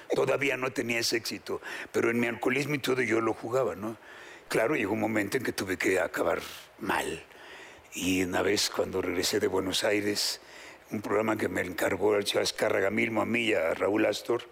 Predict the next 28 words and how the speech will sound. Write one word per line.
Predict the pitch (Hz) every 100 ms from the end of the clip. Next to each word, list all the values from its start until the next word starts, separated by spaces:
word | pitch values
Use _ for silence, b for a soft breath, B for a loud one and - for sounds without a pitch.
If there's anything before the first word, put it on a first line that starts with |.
| B B B B
Raúl | - 113 135
Astor | - - 117
fue | - 131
a |
Córdoba | - 147 123 127 127 - B B B B B B
y | 127
yo | 151
estaba | - 165 143
ya | 143 147
quedándome | - 127 143 139 98
los | 107
dos | 127 -
últimos | 139 135 127 120
días | 127 113
haciendo | 110 120 127
un |
trabajo | 123 113 117 123
para | 113 104
Televisa | 123 123 143 139 131 - B B B B B B B
y | 113 117 117 113 110
tenía | 123 139 151
un | 147
chavo | 170 170 151 151
que | -
se |
llamaba | 131 139 143
Panchito. | 127 123 - 147 143 135 - B B B B B B -
¡Pancho! | 311 330 254 247 143